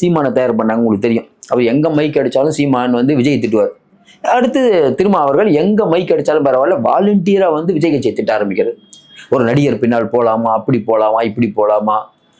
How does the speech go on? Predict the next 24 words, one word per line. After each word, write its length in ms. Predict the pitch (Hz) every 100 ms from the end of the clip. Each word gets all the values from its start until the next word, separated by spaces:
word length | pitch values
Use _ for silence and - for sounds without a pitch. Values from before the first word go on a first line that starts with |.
| - 90
ஏற்கனவே 460 | 123 135 139 147
இவர் 160 | 135 139
விஜயகாந்த் 580 | 135 127 123 156 143 131
முதலமைச்சர் 520 | 131 147 139 127 127
ஆகணும்னு 200 | 127 135
இவர் 200 | 131 123
போனார், 260 | 131 123
நமக்கு 260 | 113 127 123
ஒண்ணும் 200 | 135 147
புரியல. 380 | 151 139 110 - _ _ - - - - - -
நீங்கள் 280 | 120 123 113
பெரிய 280 | 123 135 131
புத்தகங்களை 500 | 127 143 135 127 120
படிக்கிறீங்க, 720 | 123 120 123 123 120 123 123
நீங்கள் 240 | 139 123 120
ஒரு 200 | 120 113
அறிவில் 300 | 120 139 123
சிறந்தவர், 440 | 135 127 127 123
அதெல்லாம் 220 | 113 135
எனக்கு 160 | 175 170
மாற்று 280 | 165 170 165
கருத்து 240 | 156 139
இல்லை. 140 | 113 -
ஆனா 400 | 120 127 156 190